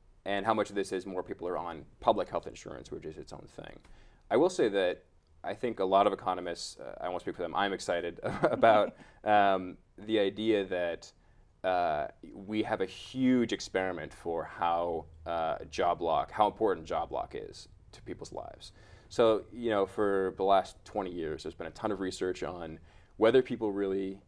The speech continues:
Speaker 1: uh, make their decisions based on health insurance. Like, does it keep them from getting a job that they would
Speaker 2: Mm-hmm.
Speaker 1: like, but they, they're stuck in this, in this, they're locked in this job
Speaker 2: Right.
Speaker 1: because of health insurance.
Speaker 2: Right.
Speaker 1: Um, and there's, uh, we can't agree. <laughs> There,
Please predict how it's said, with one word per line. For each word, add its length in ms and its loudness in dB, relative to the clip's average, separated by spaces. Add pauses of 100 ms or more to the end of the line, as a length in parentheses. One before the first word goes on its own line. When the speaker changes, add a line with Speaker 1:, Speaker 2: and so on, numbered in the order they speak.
(360)
Speaker 1:
uh, 320 2
make 220 0
their 80 0
decisions 380 -4
based 240 0
on 80 -6
health 180 -2
insurance. 560 -10
Like, 100 -6
does 140 2
it 60 -12
keep 200 -10
them 140 -4
from 420 -4 (640)
getting 180 0
a 40 -2
job 400 2
that 160 -4
they 100 0
would 140 -4
Speaker 2:
Mm-hmm. 60 0
Speaker 1:
like, 420 2 (100)
but 140 -10
they, 80 -4
they're 180 -4
stuck 380 -4
in 80 -6
this, 240 -12 (100)
in 100 -10
this, 200 -12
they're 120 -2
locked 280 -4
in 40 -12
this 120 -12
job 160 -4
Speaker 2:
Right. 100 -4
Speaker 1:
because 160 -12
of 60 -14
health 140 -8
insurance. 300 -16
Speaker 2:
Right. 280 -14 (180)
Speaker 1:
Um, 380 2 (160)
and 320 0 (120)
there's, 280 0 (120)
uh, 640 -8
we 140 0
can't 220 4
agree. 340 0
<laughs> 60 -18
There, 160 6